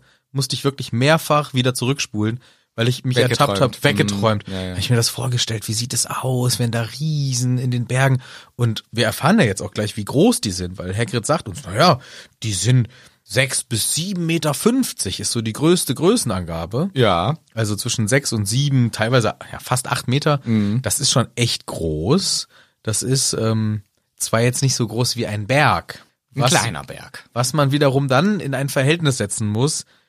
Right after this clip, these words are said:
Speaker 1: hm, meine ich jetzt den Berg, den gesamten Berg?
Speaker 2: Ja.
Speaker 1: Oder ist das, wenn ich in den Bergen bin,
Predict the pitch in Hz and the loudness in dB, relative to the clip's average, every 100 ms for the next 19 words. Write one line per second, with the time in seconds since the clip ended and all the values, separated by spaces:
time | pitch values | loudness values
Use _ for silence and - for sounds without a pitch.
0 | _ 135 131 127 127 127 123 - 135 127 | _ -6 -2 2 2 2 -2 -8 0 2
1 | 147 165 135 147 - 127 117 - _ _ | 4 4 2 -2 -2 -2 -2 -6 _ _
2 | - 123 147 165 - _ 120 117 113 107 | -6 0 2 2 -2 _ -6 -2 -2 0
3 | 143 185 247 202 170 151 127 104 139 247 | 2 4 2 2 2 2 2 0 2 2
4 | 117 98 90 139 156 143 151 151 160 - | 0 -6 0 4 4 2 -2 -2 -4 -6
5 | _ - 123 139 147 135 123 107 120 156 | _ -4 -2 -2 0 0 0 2 2 2
6 | 170 175 151 156 160 | 2 2 4 2 2